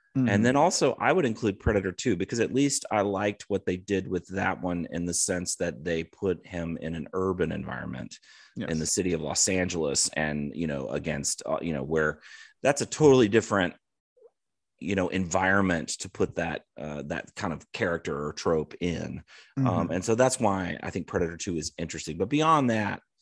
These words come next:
Speaker 2: I, I think you're right. It becomes really formulaic and not very interesting, in my opinion. Even, even the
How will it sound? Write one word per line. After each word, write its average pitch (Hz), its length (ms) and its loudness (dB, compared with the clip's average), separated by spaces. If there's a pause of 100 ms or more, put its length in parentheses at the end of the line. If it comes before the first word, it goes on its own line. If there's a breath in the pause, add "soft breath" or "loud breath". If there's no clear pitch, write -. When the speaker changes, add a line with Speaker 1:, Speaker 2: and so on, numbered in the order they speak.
(680 soft breath)
Speaker 2:
I, 95 200 0
I 95 100 2
think 98 220 -2
you're 87 100 -2
right. 104 480 0
It 87 140 -2
becomes - 1200 -2
really 80 1040 -2
formulaic 90 760 0 (120)
and 73 300 -6
not 67 220 -8
very 62 240 -6
interesting, - 440 -10
in 52 120 -14
my 50 140 -14
opinion. - 420 -12
Even, 160 440 2
even 180 400 4
the 92 400 4